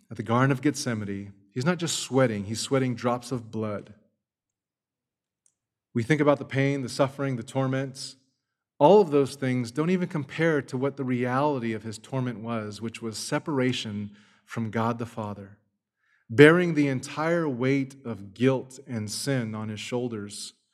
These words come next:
And you say, "Why would he do something like that?" Because he loves you.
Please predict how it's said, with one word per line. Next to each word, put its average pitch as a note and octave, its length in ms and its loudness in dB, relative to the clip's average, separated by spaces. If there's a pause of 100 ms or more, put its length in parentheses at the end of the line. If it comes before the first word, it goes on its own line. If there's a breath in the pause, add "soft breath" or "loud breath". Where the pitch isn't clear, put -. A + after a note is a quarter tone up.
(640)
And A#2 100 0
you C3 80 2
say, C3 220 0
"Why C3 640 -2 (500)
would A2 120 -10
he G#2+ 100 -6
do A#2 600 2 (300)
something A2+ 720 -8 (300)
like G#2+ 220 -8
that?" G2 460 -14 (1500)
Because C#3 240 -4
he B2+ 80 0
loves A2+ 340 -2
you. F#2+ 260 -12